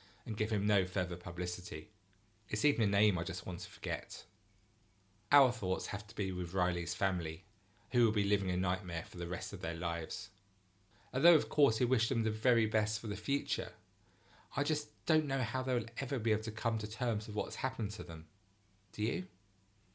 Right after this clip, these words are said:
Thank you very much for listening to this episode of the U K True Crime Weekly podcast.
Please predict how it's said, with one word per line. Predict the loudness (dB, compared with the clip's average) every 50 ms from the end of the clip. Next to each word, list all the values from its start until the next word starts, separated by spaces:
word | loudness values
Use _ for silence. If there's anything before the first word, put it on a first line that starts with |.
| _ _ _ _ _ _ _ _ _ _ _ _ _ _ _ -20 -20 _ _ _ _ _
Thank | 0 2 2 2 4 2
you | 4
very | 8 8 8 10
much | 8 6 4 2 0 0
for | 2 2 4
listening | 4 4 2 2 2 2
to | 2 0
this | 0 0 0
episode | 0 0 0 0 2 4 4 4 4 2 2
of | 0 0 2 2
the | 0
U | 2 2 2 0 0
K | 0 0 0 0 0
True | -2 0 0 0 0
Crime | 0 0 0 2 2 2 2
Weekly | 0 -2 -4 -4 -6 -6 -6
podcast. | -4 -4 -4 -4 -4 0 2 2 2 2 -2 -6 -6 -10